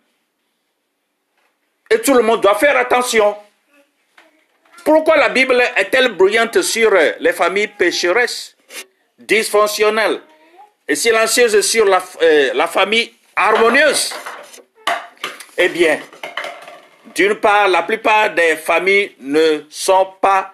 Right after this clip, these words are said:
harmonieuses. D'une part, dans chaque famille, il y a un problème dans un coin. Que tu sois riche ou pauvre, ou n'importe quel ton niveau, le rang social que tu occupes,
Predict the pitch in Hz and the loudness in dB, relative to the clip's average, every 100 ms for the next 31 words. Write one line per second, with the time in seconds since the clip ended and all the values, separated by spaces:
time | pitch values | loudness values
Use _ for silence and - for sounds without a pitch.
0 | - 139 156 165 180 202 143 - - - | -6 -2 0 0 2 2 0 -8 -18 -20
1 | - - _ _ _ _ - 160 240 254 | -20 -20 _ _ _ _ -12 -4 -4 0
2 | 226 175 123 - - _ _ _ _ - | 0 2 0 -6 -20 _ _ _ _ -4
3 | 220 220 214 269 269 220 220 226 208 196 | 0 0 2 0 0 0 0 0 2 2
4 | 190 190 156 190 180 147 - - 147 151 | 2 2 2 0 0 -6 -14 -6 -4 -2
5 | 156 156 180 - - _ _ _ _ _ | -2 0 0 -2 -10 _ _ _ _ _
6 | 320 320 330 339 _ _ _ _ _ _ | _ -20 _ _ _ _ _ _ _ _
7 | 349 _ _ - 233 240 220 226 208 151 | _ _ _ -2 0 0 -2 0 0 2
8 | 175 240 220 190 240 247 196 151 110 _ | 0 2 0 2 4 4 4 0 -2 _
9 | _ _ _ _ _ _ _ _ _ _ | _ _ _ _ _ _ _ _ _ _
10 | _ _ _ _ - 190 233 196 190 226 | _ _ _ _ 0 2 4 2 2 0
11 | 220 233 220 226 214 185 165 214 147 131 | 2 0 0 0 0 0 2 2 2 2
12 | 160 185 220 208 220 208 226 220 233 190 | 2 2 2 0 0 2 0 2 2 0
13 | - 285 311 302 | -2 -2 -2 0